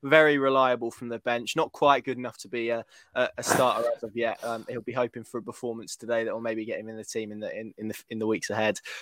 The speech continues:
Ben, thank you very much for joining us. Um, let's start then with the interview that I'm sure everyone will have seen on, on our channels this morning with, with Norwich City's, um,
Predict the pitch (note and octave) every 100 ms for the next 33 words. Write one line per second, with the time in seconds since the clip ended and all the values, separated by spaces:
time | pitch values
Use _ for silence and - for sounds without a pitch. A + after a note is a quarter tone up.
0 | - D#3+ D3 C#3+ D#3+ D3+ D3 C#3+ C#3 A2+
1 | - - C#3+ C3 B2+ B2+ B2+ - C3+ C#3
2 | - _ _ - E3 E3 - F3 D#3 -
3 | C3+ C3 C3 C3+ C3+ C3+ C3 - _ B2+
4 | C#3+ D3+ D3 C3 C3 B2 B2+ - C#3 C3+
5 | B2+ B2+ B2+ B2 - C3+ B2+ B2 A#2+ -
6 | B2 C3 C3 B2+ A#2+ A#2 - B2 - C3
7 | B2+ B2 B2 A#2+ - - A2+ B2 A#2+ -
8 | - B2 A2+ A#2+ A#2+